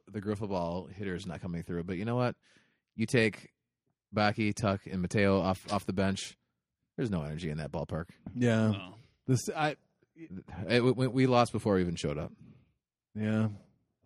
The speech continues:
Speaker 2: It's
Speaker 3: Well,
Speaker 2: tough.
Speaker 3: it's not my fault. Blame covid. I was gonna be there when it was in Indy.
Speaker 2: Same.
Speaker 3: I wasn't going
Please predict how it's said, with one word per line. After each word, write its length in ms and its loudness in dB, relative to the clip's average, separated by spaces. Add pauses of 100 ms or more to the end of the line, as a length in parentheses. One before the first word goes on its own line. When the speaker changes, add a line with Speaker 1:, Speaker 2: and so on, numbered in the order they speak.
Speaker 2:
It's 140 -2
Speaker 3:
Well, 100 0
Speaker 2:
tough. 320 6 (140)
Speaker 3:
it's 80 -4
not 100 2
my 160 0
fault. 220 -2
Blame 200 -2
covid. 520 -4
I 160 2
was 180 4
gonna 240 4
be 160 -2
there 240 2
when 160 0
it 80 2
was 140 -2
in 100 -4
Indy. 420 0
Speaker 2:
Same. 720 0
Speaker 3:
I 140 -4
wasn't 720 -4
going 400 0